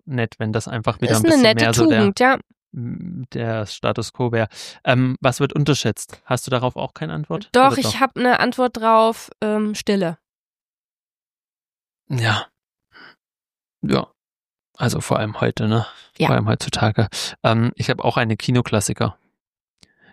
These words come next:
Speaker 1: Die verträgt sich eigentlich mit Stille, weil in den Klassikern gibt's auch mehr, <laughs> gibt's auch mehr Stille.
Speaker 2: Mhm.
Speaker 1: Aber ich hab einfach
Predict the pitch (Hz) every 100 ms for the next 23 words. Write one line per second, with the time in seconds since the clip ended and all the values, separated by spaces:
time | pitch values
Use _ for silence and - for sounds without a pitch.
0 | - 147 143 - 139 - 123 113 107 110
1 | - - 117 113 113 117 117 117 - 123
2 | 127 123 117 - - 113 117 117 - -
3 | - - - - - 131 117 110 - 120
4 | 117 104 - 208 202 131 131 - 135 135